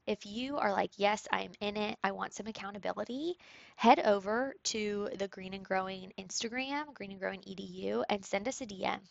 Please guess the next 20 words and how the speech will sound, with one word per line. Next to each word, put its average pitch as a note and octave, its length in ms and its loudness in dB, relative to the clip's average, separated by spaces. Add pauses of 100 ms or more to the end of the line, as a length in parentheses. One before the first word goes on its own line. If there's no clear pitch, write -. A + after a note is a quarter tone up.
(200)
Tell C#4 200 2
us - 240 0
what G3 200 2
you're C4 100 -4
taking G#3 300 -2
action A#3+ 400 2
on, D4+ 220 -4 (420)
what G#3+ 160 8
are B3 140 6
you A#3 140 -2
committing G3+ 540 -6
to, D#4 360 -4 (320)
and A3+ 200 6
be A#3 140 4
like, F#3+ 160 8
"Hey, G#3 240 10
I'm G#3 200 8
committing C#4+ 420 -6
to C#4 100 0
this, G#3 560 4